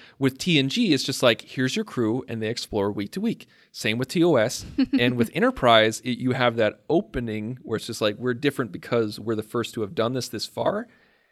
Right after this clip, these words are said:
Speaker 1: But then it just kinda gets into the same old pattern until season three. And it's, I don't wanna say narrow,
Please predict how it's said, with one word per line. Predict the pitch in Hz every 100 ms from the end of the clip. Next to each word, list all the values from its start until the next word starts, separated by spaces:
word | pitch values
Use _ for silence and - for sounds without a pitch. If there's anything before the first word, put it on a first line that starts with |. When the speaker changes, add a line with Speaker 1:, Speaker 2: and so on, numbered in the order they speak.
| _ _
Speaker 1:
But | 120 123 -
then | 113
it | 117
just | - 110
kinda | 135 107
gets | 107 101
into | 110
the | 101
same | - 107
old | 104 92
pattern | 107 104 101
until | 98 107 101
season | 110 104 92
three. | 104 117 156 _ _ _ _ _ -
And | 123 127 123 113 104 98 - _ _ _ _ _ _ _
it's, | 123 123 - - _
I | -
don't | 120 131
wanna | 117
say | - 120 110 101 92 127 _ -
narrow, | 104 127 277 302 85 76 113